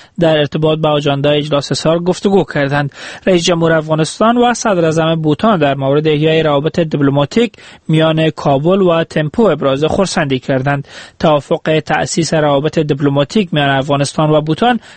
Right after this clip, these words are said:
در این اواخر در نیویورک به امضا رسید. این توافق میان سفیر دائمی افغانستان در سازمان ملل متحد ظاهر تنین و سفیر بوتان لاهتو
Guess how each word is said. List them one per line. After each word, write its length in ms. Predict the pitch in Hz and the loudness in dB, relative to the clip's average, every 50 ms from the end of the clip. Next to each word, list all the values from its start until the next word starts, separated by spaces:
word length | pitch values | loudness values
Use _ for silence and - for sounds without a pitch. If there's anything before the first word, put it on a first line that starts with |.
| - _ - | -18 _ 0
در 100 | 190 180 | 0 2
این 160 | 170 160 151 | 2 0 0
اواخر 420 | 147 139 139 139 - - 170 165 160 | 0 2 0 0 0 0 0 0 0
در 300 | 160 156 151 147 151 147 | 0 0 0 2 0 0
نیویورک 560 | 147 151 156 165 175 190 220 202 151 127 120 _ | 0 0 0 2 2 4 2 2 0 -2 -4 _
به 80 | 143 135 | -4 -4
امضا 300 | 131 127 127 135 131 131 | -4 -4 -2 -2 0 0
رسید. 380 | 131 127 - - 151 - - - - - - - _ | 0 0 0 -2 -2 -2 -6 -16 -20 -20 -20 -8 _
این 140 | - 170 147 | -4 -2 0
توافق 380 | 165 147 147 139 - 165 151 - | 0 0 0 0 -2 -4 -4 -2
میان 260 | - 151 147 147 147 147 | -2 0 0 2 0 0
سفیر 380 | - - 147 131 - 151 151 | 0 0 -2 -2 0 -2 0
دائمی 400 | 151 147 143 143 139 139 143 147 | 2 2 2 0 0 0 -2 0
افغانستان 600 | 147 143 139 147 143 143 147 - - 226 233 208 170 | 0 0 0 0 0 0 0 0 0 2 2 2 2
در 140 | 151 143 | 2 0
سازمان 480 | 127 - - 147 139 139 139 139 143 147 | 0 0 -2 -2 -2 0 0 0 0 0
ملل 300 | 143 143 143 143 139 139 | 0 2 2 2 2 2
متحد 320 | 139 147 139 147 151 165 165 | 0 0 0 2 0 0 0
ظاهر 380 | 156 151 143 139 147 147 143 | 0 0 0 2 2 0 0
تنین 420 | 135 - - 147 160 208 240 240 226 - - - - - _ | 0 0 -2 0 2 2 2 0 -2 -6 -14 -20 -20 -6 _
و 100 | 330 302 | -2 0
سفیر 440 | - - 254 - - 226 202 214 202 | 2 0 -2 0 0 0 2 2 0
بوتان 480 | 180 170 165 160 - 196 202 214 202 - - - _ _ _ _ _ | 2 2 0 2 2 2 0 0 -2 -4 -10 -20 _ _ _ _ _
لاهتو 560 | 165 160 175 185 165 - - - 185 180 180 | 0 2 2 0 -2 -6 -4 -2 0 0 0